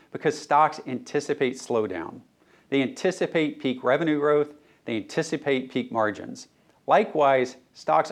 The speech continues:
also anticipate troughs in fundamentals and troughs in economic momentum. They bottom in front of the worst of the data, usually by months, not hours,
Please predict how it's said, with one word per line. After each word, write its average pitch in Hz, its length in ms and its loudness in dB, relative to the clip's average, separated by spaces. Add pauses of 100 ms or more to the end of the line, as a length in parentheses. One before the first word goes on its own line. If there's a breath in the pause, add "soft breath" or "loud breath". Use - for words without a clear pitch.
also 165 360 4
anticipate 120 640 -4
troughs - 580 0 (280 soft breath)
in 117 60 -4
fundamentals 113 600 0 (280 soft breath)
and 107 120 -8
troughs 135 640 2
in 110 100 -8
economic 110 520 -2
momentum. 92 500 -6 (600 soft breath)
They 160 140 2
bottom 160 520 4
in 131 180 -2
front 180 400 2 (120)
of 107 100 -10
the 107 80 0
worst 98 300 -2
of 101 80 -4
the 90 80 -6
data, 87 340 -4 (240)
usually 190 300 -2
by 131 180 2
months, 120 720 -4 (240)
not 135 240 2
hours, 131 480 2